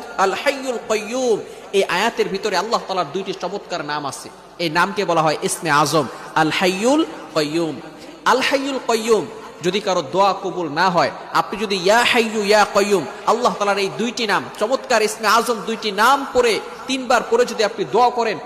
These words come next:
আল্লাহ তাআলা আপনার দোয়া কবুল করে নেবেন। যেহেতু এই আয়াতের ভিতরে আল্লাহ তাআলার দুইটি ইসমে আজম নাম রয়েছে, এই নামের কারণে আল্লাহ পাক রব্বুল আলামিন এই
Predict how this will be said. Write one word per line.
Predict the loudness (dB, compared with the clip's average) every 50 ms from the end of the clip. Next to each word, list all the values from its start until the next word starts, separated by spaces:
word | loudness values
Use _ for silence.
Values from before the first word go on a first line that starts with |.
| -12 -4 -2
আল্লাহ | -2 0 0 0 -2
তাআলা | -2 0 0 0
আপনার | 0 0 -2 -4 -4 -2 0
দোয়া | 0 0 0
কবুল | 0 -2 -6 -6 -6
করে | -6 -4 -6 -4 -4
নেবেন। | -4 -6 -6 -8 -10 -14 -20 -20 -20 -20 -20 -20 -20 -20 -20 -20 -20 -20 -18 -10
যেহেতু | -4 0 2 2 4 4 2
এই | 2 2 0 -2 -8 -12 -18 -6 0
আয়াতের | 2 4 4 4 4 4 2 2 2
ভিতরে | 2 2 4 4 4
আল্লাহ | 4 2 0 0
তাআলার | 0 2 2 2 2
দুইটি | 0 -2 -2 0 0
ইসমে | 0 0 0 0 2
আজম | 4 4 4 6 4 4 2 0 -8 -12 -12 -6 0
নাম | 2 4 4 4 4 4 4
রয়েছে, | 4 4 4 2 0 -2 -2 -4 -6 -10 -14 -6 0 2
এই | 4 4 4 2
নামের | 2 2 4 4 2 2
কারণে | 2 2 2 2 2 2 0 0 -2 -4 -8 -8 -4 -4
আল্লাহ | 0 0 0 0 0 0
পাক | 2 2 2 2 2 -2
রব্বুল | -4 -2 0 2 4
আলামিন | 4 6 4 2 2 0 0 -2 -4 -6 -10 -14 -10 -4 -2
এই | -2